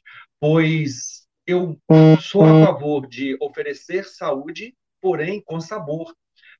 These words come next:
É, é importante que o consumidor consuma um café saudável, porém, ou uma bebida saudável, porém prazerosa. Ao contrário de vários outros, de várias outras ofertas, outros produtos disponíveis hoje no mercado,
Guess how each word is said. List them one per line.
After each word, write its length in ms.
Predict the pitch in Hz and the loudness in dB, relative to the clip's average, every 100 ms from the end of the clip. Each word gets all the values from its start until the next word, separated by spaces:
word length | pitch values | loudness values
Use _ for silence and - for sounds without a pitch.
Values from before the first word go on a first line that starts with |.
| - | -8
É, 140 | 135 139 143 | -6 -6 -8
é 60 | 170 | -8
importante 720 | 165 170 127 147 196 214 - | -8 -10 -12 -8 -8 -8 -12
que 100 | - | -12
o 80 | 160 | -10
consumidor 800 | 156 151 - 151 123 135 127 117 _ _ _ | -10 -12 -12 -12 -6 -4 -4 -8 _ _ _
consuma 720 | 147 143 - - 202 240 247 196 | -6 -6 -8 -10 -8 -4 -4 -4
um 120 | 170 | -6
café 380 | 160 127 135 123 | -10 -10 -10 -10
saudável, 960 | - 147 135 120 123 120 131 196 254 _ _ _ _ | -4 -4 -2 -4 -4 -2 0 0 -2 _ _ _ _
porém, 400 | 180 156 165 196 | -4 -2 -2 0
ou 160 | 151 147 | 0 0
uma 160 | 147 | -2
bebida 580 | 131 131 117 175 202 156 | -2 -6 -6 -8 -6 -8
saudável, 760 | - 131 120 123 139 156 220 - _ _ - | -10 -14 -8 -4 -4 -4 -6 -8 _ _ -4
porém 320 | 233 170 190 | -2 -2 -6
prazerosa. 800 | 220 220 233 180 170 175 101 90 _ _ _ - | -8 -8 -6 -2 -2 -2 -6 -18 _ _ _ -8
Ao 160 | 185 190 | -6 -4
contrário 560 | 190 - 156 175 151 | -6 -6 -6 -6 -6
de 100 | 123 | -10
vários 520 | 113 143 165 151 117 | -6 -4 -4 -6 -8
outros, 640 | 135 151 - _ 123 120 117 | -6 -6 -10 _ -8 -8 -10
de 160 | - 120 | -16 -14
várias 440 | 131 143 151 139 | -4 -2 -4 -6
outras 320 | 143 139 120 | -10 -10 -12
ofertas, 720 | 117 - - 139 139 - 117 | -14 -14 -8 -8 -8 -10 -10
outros 280 | 135 139 _ | -8 -10 _
produtos 460 | - 120 135 147 - | -12 -12 -12 -16 -16
disponíveis 760 | 120 123 - 120 120 117 117 | -16 -16 -12 -8 -8 -8 -10
hoje 240 | 117 117 110 | -10 -12 -14
no 100 | 107 | -18
mercado, 600 | 98 - 135 175 170 | -20 -10 -8 -6 -8